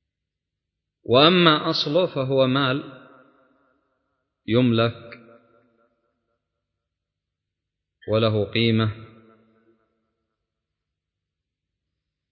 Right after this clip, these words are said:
وكان مما قال ابن قدامة في المغني، قال: "والفرق بين هذه المسألة وبين التي قبلها"، التي قبلها أي آلة له،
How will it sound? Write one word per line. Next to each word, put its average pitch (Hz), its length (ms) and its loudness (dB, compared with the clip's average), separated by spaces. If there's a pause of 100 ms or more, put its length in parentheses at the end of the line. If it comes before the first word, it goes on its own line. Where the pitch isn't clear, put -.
(480)
وكان 135 280 0
مما 131 300 2
قال 131 220 4
ابن 117 200 2
قدامة 120 400 2
في 110 100 -4
المغني، 117 520 -2 (1300)
قال: 127 220 4
"والفرق 135 560 2
بين 143 260 4
هذه 135 340 0
المسألة 123 680 -2 (520)
وبين 127 360 4
التي 131 400 2
قبلها"، 110 720 -2
التي 92 180 -8
قبلها 98 600 -6
أي 107 240 -8 (120)
آلة 107 340 -2
له، 101 380 -4